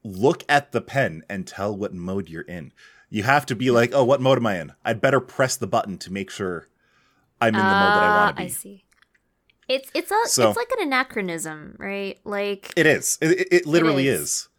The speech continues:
Speaker 1: It's an anachronism or a skeuomorphism where
Speaker 2: Yeah.
Speaker 1: there's no reason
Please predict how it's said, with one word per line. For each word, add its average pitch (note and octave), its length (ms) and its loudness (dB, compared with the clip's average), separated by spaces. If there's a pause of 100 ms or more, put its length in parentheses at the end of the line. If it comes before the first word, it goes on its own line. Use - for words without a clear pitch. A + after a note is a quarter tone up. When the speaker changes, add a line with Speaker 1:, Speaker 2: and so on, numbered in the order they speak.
(260)
Speaker 1:
It's - 120 -6
an B2+ 60 0
anachronism C3+ 640 2
or G2 80 0
a F2 60 -2
skeuomorphism A#2+ 800 -4 (440)
where G#2+ 420 4
Speaker 2:
Yeah. F#3+ 260 -8 (340)
Speaker 1:
there's E3 360 2
no F3 160 6
reason C3 580 -2